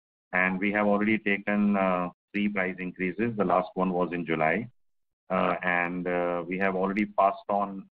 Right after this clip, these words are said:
all inflation that we have experienced in absolute terms, uh, uh, uh, so far, right? So that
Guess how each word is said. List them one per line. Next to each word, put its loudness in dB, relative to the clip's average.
all 2
inflation -2
that 0
we -4
have 0
experienced 0
in -2
absolute 0
terms, 2
uh, 2
uh, 0
uh, -4
so 4
far, 2
right? 0
So -2
that 2